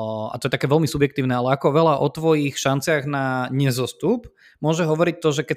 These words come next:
sa pozrieš na tú základnú jedenástku, takže koľko je tam hráčov, ktorých by si si povedala, že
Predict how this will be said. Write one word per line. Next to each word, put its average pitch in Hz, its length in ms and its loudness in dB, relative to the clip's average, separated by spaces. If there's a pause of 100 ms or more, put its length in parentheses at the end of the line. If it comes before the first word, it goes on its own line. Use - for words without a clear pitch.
sa 156 60 -8
pozrieš 151 280 0
na 151 80 -6
tú 156 80 -8
základnú 156 440 -2
jedenástku, 123 840 -6 (200)
takže 139 200 -2
koľko 196 280 4
je 190 40 -2
tam 165 160 -2
hráčov, 147 360 2
ktorých 143 240 0
by 143 80 -2
si - 160 -8
si - 40 -12
povedala, 143 380 -2
že 120 220 -2